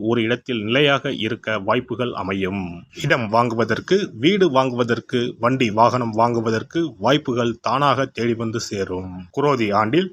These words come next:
உங்களுக்கு நிம்மதியும் சந்தோஷமும் கிடைக்கப் போகிறது. உங்களுக்கு விடிவு காலம் வந்துவிட்டது. இனி தொட்டதெல்லாம் எல்லாம் துலங்கும். தேவையற்ற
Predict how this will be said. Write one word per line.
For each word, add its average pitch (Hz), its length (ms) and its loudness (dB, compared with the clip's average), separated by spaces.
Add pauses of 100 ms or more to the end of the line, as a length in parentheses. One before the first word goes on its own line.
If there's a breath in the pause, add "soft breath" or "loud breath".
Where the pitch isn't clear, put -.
(140)
உங்களுக்கு 123 540 0
நிம்மதியும் 160 580 2 (160)
சந்தோஷமும் 123 600 0
கிடைக்கப் 113 420 -2
போகிறது. 98 480 -2 (260)
உங்களுக்கு 117 520 -2 (100)
விடிவு 131 300 2
காலம் 107 340 2
வந்துவிட்டது. 107 640 -2 (300)
இனி 117 300 -2
தொட்டதெல்லாம் 131 380 -4 (120)
எல்லாம் 123 260 2
துலங்கும். 92 500 -4 (280)
தேவையற்ற 196 540 2